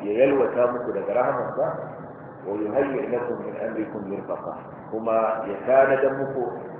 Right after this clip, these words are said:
abin da zai amfane ku daga cikin al'amarinku. To, kamar yadda muka sani, muna faifai na farko na kissar Ashabul Kahfi, yayin da suka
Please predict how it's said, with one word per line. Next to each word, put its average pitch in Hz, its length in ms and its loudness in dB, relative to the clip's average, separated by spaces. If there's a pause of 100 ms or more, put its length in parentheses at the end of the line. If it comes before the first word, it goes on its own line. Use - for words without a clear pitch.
(420)
abin 143 420 2
da 139 120 6
zai 127 320 4
amfane 113 640 2 (140)
ku 120 220 -4 (1120)
daga 113 220 -2
cikin - 260 -6
al'amarinku. 107 680 -2 (1300)
To, 95 60 -8
kamar 117 240 0
yadda 143 160 2
muka 135 260 2
sani, 131 540 0 (160)
muna 110 640 2
faifai 127 440 2
na 131 120 2
farko 127 480 0
na 131 160 2
kissar 127 320 0 (1120)
Ashabul 117 840 4
Kahfi, 120 360 4 (1200)
yayin 113 280 2
da 113 120 0
suka 117 300 2